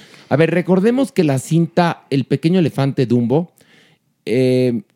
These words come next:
pues nos cuenta de un elefante que es explotado por los humanos para trabajar en un gran circo y ser el atractivo de diversión. Y bueno, pues justamente es como dice Tim Burton que se sintió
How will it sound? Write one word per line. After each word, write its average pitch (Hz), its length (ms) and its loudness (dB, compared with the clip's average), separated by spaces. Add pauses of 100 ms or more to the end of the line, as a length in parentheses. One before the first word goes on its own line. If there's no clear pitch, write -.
(140)
pues 147 140 4
nos 151 160 -2
cuenta 180 540 0
de 135 180 0
un 160 180 2
elefante 170 520 0
que 147 100 -2
es 131 160 -4
explotado 127 600 -2
por 139 160 -2
los 110 200 -4
humanos 110 320 -2
para 135 200 -2
trabajar 104 360 -4
en 120 120 0
un 120 140 -2
gran 123 280 -2
circo 160 640 -2 (460)
y 147 140 0
ser 156 240 2
el 160 120 0
atractivo 139 720 -2
de 135 120 -2
diversión. 139 760 0 (600)
Y 160 140 2
bueno, 202 380 2
pues 160 280 0 (100)
justamente 190 800 0
es 165 220 2
como 156 300 0 (100)
dice 190 400 2
Tim 175 440 -2
Burton 147 520 0
que - 160 -6
se - 180 -2
sintió 156 800 0